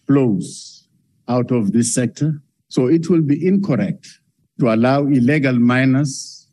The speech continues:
to take whatever minerals, irregardless of the amount of minerals, out of the country in a manner that is not within our law.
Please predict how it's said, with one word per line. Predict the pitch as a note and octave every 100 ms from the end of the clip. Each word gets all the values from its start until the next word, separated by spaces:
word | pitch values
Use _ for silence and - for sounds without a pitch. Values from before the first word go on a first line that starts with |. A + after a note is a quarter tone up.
| _ _
to | C3+
take | - D#3 D#3
whatever | B2+ B2 F3 D#3
minerals, | D3+ C#3 B2+ F#2+ F2+ E2+ - - _ _ _ -
irregardless | D#3+ D#3 C#3 C#3+ D3 C#3+
of | D3+
the | C#3
amount | C#3+ D3+ F#3 E3
of | A#2
minerals, | G#2 G2 E2+ - - _ _ _ _ _ -
out | D#3 D#3+
of | D3+ C3
the | B2
country | B2 C#3 C#3 B2+ B2+ B2+ - _ _ _ _ _
in | D#3+ D3+
a |
manner | B2+ C3 B2+ A#2
that | A2 G#2+
is | A#2+ A#2 G2
not | A2+ A#2+ - - - _ _ _
within | A2 A2 A2 B2
our | A2+ G#2+
law. | A#2+ C#3 D3+